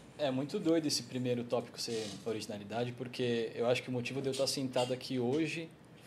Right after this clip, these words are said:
foi uma reflexão exatamente sobre original-, originalidade.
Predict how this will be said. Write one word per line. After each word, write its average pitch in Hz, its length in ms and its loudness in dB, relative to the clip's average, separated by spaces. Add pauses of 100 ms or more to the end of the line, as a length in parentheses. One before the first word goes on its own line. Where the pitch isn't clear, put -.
(140)
foi 127 160 2
uma 127 120 2
reflexão 135 640 2
exatamente 143 480 0
sobre 131 180 -2
original-, 127 400 0 (100)
originalidade. 120 680 0